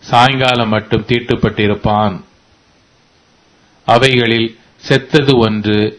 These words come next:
யாதொன்றின் மேல் விழுந்தால் அது தீட்டுப்பட்டிருக்கும். அது மரப்பாத்திரமானாலும் வஸ்திரமானாலும் தோலானாலும் பையானாலும் வேலை செய்கிறதற்கேற்ற ஆயுதமானாலும்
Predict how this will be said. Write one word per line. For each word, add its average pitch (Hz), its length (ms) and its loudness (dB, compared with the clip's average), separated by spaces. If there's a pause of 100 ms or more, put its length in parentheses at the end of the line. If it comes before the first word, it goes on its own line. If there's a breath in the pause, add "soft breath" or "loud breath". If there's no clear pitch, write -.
(260 soft breath)
யாதொன்றின் 123 640 2
மேல் 117 200 -2
விழுந்தால் 104 560 -2 (120)
அது 117 220 -2
தீட்டுப்பட்டிருக்கும். 107 1080 -2 (560 soft breath)
அது 123 220 2
மரப்பாத்திரமானாலும் 117 1500 0 (340 soft breath)
வஸ்திரமானாலும் 110 1120 0 (100)
தோலானாலும் 113 920 0 (420 loud breath)
பையானாலும் 117 880 0 (460 soft breath)
வேலை 135 300 2
செய்கிறதற்கேற்ற 117 840 -2 (120)
ஆயுதமானாலும் 107 1040 0